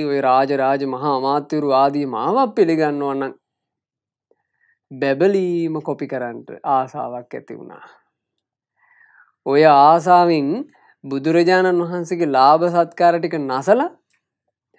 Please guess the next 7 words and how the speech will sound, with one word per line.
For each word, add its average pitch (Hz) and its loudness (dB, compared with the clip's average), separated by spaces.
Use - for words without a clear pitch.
"මං 156 4
මගේ 147 4
ජීවිතේට 196 0
ලාභ 147 2
සත්කාර 139 -4
අරගන්න 135 -2
ඕන" 135 -4